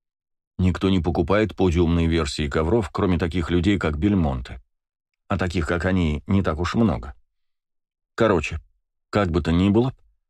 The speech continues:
вот Хелена этой неторопливой походкой крутой девчонки направляется к барной тележке времен сухого закона, которую они взяли в музее, посвященном истории бутлегерства.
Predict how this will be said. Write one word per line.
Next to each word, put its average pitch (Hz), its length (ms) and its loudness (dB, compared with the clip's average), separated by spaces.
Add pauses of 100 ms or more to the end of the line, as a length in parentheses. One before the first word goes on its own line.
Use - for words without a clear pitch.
(200)
вот 165 260 2
Хелена 107 560 2
этой 78 160 -2
неторопливой 87 680 0
походкой 80 480 0
крутой 85 320 0
девчонки 80 640 -2 (440)
направляется 123 540 2
к 92 60 -2
барной 139 320 2
тележке 92 440 2
времен 90 300 2
сухого 85 360 2
закона, 82 500 2 (260)
которую 95 340 2
они 90 180 4
взяли 82 260 0
в 78 100 0
музее, 90 380 4
посвященном 85 560 0
истории 82 300 0
бутлегерства. 67 800 -4